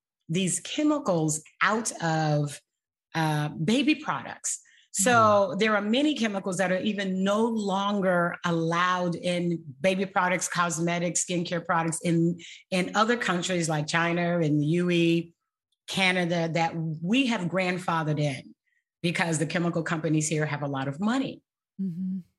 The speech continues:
Speaker 1: Co-, products, uh, things like, uh, phenylethanol. Um, and there's, it's no longer allowed in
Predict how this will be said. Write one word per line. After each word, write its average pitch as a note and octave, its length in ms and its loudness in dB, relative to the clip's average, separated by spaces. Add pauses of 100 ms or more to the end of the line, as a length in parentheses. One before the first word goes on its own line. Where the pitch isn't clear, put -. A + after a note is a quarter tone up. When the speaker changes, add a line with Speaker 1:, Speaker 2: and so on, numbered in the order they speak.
(140)
Speaker 1:
Co-, - 180 -4
products, E3 440 0
uh, D3+ 340 2 (420)
things G3+ 240 0
like, E3+ 220 2
uh, D#3+ 160 2
phenylethanol. E3+ 960 -2 (380)
Um, E3+ 500 4
and F3 380 2
there's, F#3+ 240 2
it's - 180 -6
no G3 120 0
longer F#3+ 320 0
allowed E3+ 380 2
in D3+ 140 0